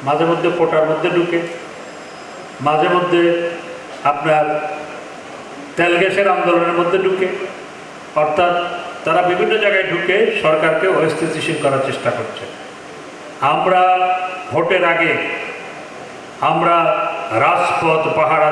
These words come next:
দিয়েছি, আমরা জয়লাভ করেছি বিধায় ঘরে বসে থাকার কোনো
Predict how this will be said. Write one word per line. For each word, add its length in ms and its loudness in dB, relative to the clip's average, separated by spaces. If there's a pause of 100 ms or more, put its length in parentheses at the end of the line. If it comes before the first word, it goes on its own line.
দিয়েছি, 340 0 (1160)
আমরা 180 2 (100)
জয়লাভ 340 4 (140)
করেছি 340 2
বিধায় 340 4 (960)
ঘরে 260 2
বসে 260 2
থাকার 320 2
কোনো 140 2